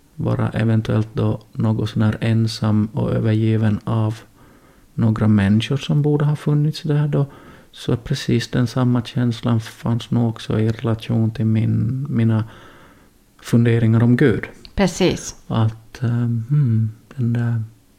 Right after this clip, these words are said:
Speaker 1: det bet-, det, det betyder också att, att man var, att man var ensam. Det, det var liksom inte så att, ja, människor
Speaker 2: Mm.
Speaker 1: Men viktiga människor som lämnade mig hade inte visheten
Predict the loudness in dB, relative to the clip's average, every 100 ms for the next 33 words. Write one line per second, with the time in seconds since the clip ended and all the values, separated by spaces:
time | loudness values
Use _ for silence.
0 | _ _ _ _ _ -10 -6 -6 -8 -20
1 | -20 -20 -20 -20 _ -10 -8 -8 -18 -20
2 | -14 -4 0 0 2 2 2 0 -2 -4
3 | -2 -2 -6 -20 -20 -20 _ _ _ _
4 | _ _ _ _ -20 -6 0 0 -2 -6
5 | _ _ _ _ _ -16 -4 0 2 2
6 | 2 2 0 -6 -2 -2 0 0 2 2
7 | 0 2 2 2 0 -2 -2 0 0 0
8 | 2 2 0 -2 -4 -4 -18 -20 -20 -2
9 | 2 6 6 6 4 -2 -20 -20 -20 -20
10 | -8 -2 -2 -2 -4 0 0 0 -8 _
11 | -4 2 4 2 0 -2 0 2 2 4
12 | 2 2 2 2 2 2 0 0 0 -2
13 | -4 -4 -4 -6